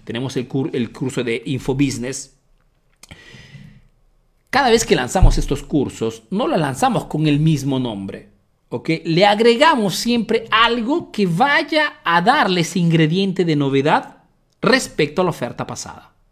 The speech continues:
Si no hay un ingrediente de novedad, muchas veces en las ofertas no funciona. O si, por ejemplo, eres un speaker, ¿no? Alguien que de repente hace eventos presenciales y, y da cursos de repente presenciales,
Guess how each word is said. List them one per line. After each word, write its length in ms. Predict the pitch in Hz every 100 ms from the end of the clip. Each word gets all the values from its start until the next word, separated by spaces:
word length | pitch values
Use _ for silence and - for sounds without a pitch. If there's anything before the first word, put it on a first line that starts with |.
| _ _ _ _ _ - -
Si 240 | - - 214
no 200 | 226 349
hay 120 | 359
un 100 | 285
ingrediente 600 | 208 170 160 208 233 190
de 60 | 170
novedad, 340 | 143 143 196
muchas 240 | 190 185
veces 140 | 185 170
en 80 | 131
las 120 | 113
ofertas 560 | 107 156 139 - 190
no 140 | 185 196
funciona. 640 | 226 202 - 127 104 - _ _ _ _ _ _ _ - - -
O 80 | 180
si, 80 |
por 120 | 185 214
ejemplo, 240 | 254 247
eres 240 | 240 214
un 100 | 233
speaker, 560 | 226 - 220 175 147 127
¿no? 140 | 143
Alguien 240 | 165 196 196
que 100 | 175
de 60 |
repente 320 | 147 185 185 170
hace 180 | 160
eventos 440 | 143 147 156 156 156
presenciales 960 | - 131 127 120 143 156 170 156 151 -
y, 400 | 123 123 120 - - _
y 80 | 160
da 180 | 180 -
cursos 320 | 269 233 175
de 80 | 160
repente 320 | 147 185 170
presenciales, 920 | 151 - 127 - 190 123 139 262 -